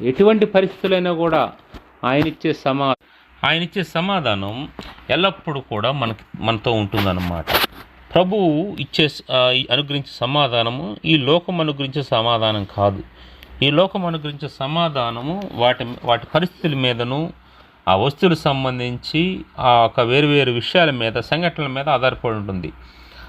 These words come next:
అయితే ప్రభు యొక్క సమాధానము అది ఆయన వాక్యము వినటం ద్వారా,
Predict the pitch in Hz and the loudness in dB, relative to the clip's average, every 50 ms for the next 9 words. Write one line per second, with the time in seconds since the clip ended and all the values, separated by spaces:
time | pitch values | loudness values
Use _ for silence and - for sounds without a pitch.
0 | - - - 160 180 170 - 151 113 113 123 139 151 - - _ _ _ _ _ | -8 -2 -2 -2 0 0 -2 0 0 0 0 -2 -4 -6 -10 _ _ _ _ _
1 | _ - - - - 185 220 226 226 202 190 180 - - 165 135 - - 139 151 | _ -20 -8 2 2 2 4 4 2 2 2 2 2 2 2 2 2 0 0 0
2 | 165 180 170 139 143 127 117 107 101 98 98 98 101 107 120 - - - - - | 2 2 2 4 4 2 2 2 0 -2 -2 -2 -4 -6 -8 -10 -14 -18 -20 -20
3 | - _ - _ _ - - - 107 107 110 113 104 98 98 95 98 - - _ | -20 _ -20 _ _ -18 -4 -2 0 0 2 0 0 0 0 -2 -4 -6 -10 _
4 | _ _ - _ _ _ _ - 113 110 120 127 135 139 147 151 151 151 147 143 | _ _ -20 _ _ _ _ 0 2 4 4 6 4 4 4 4 4 2 2 0
5 | 139 120 107 95 - - - - _ _ _ _ _ _ _ _ _ - 101 131 | 0 0 -2 -2 -4 -8 -18 -20 _ _ _ _ _ _ _ _ _ 0 4 4
6 | 165 170 - - - - - 165 160 156 147 147 135 123 107 104 120 139 139 151 | 4 4 2 -4 -10 -6 -4 -4 -4 -4 -6 -6 -8 -6 -6 -6 -6 -4 -6 -6
7 | 139 139 131 127 123 123 123 127 127 - | -6 -2 -2 0 0 2 2 0 0 -2